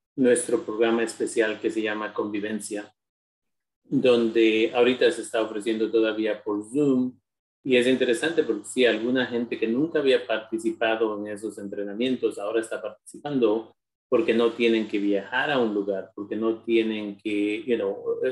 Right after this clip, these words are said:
en la forma que ellos, ellos la ven, no tienen que exponerse. Ah, mantienen la cámara de su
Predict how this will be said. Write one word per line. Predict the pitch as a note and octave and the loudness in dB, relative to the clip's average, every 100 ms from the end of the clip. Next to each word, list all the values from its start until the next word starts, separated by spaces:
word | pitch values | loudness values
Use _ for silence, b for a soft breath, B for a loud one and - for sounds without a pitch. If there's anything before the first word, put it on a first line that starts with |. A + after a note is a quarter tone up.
| B2+ _ _ | -6 _ _
en | C3 B2 A#2 | -2 0 0
la | A#2+ | 0
forma | C#3+ C3+ G#2+ | 0 0 0
que | A#2+ | 0
ellos, | A#2 A2+ | 2 2
ellos | A2 G#2+ G#2 | 0 -4 -4
la | G2+ | -4
ven, | C3+ A2+ | -4 -4
no | G#2+ | -8
tienen | G#2 G#2+ G2+ | -10 -10 -10
que | G2+ | -14
exponerse. | - _ G#2 G#2+ G#2+ - - _ _ _ _ _ | -20 _ -6 -6 -8 -12 -16 _ _ _ _ _
Ah, | B2 | -2
mantienen | A2+ A2 G#2+ A#2+ A#2+ A2+ | 2 2 2 2 2 2
la | G#2+ | 0
cámara | G#2+ A2 A2 G#2+ G#2 G#2 - - | -2 -2 -2 -2 -4 -6 -8 -2
de | A2 G#2 G2+ | 0 2 0
su | G2+ - A2+ G#2 G2+ G2+ G2 | -4 -2 0 2 0 -2 -6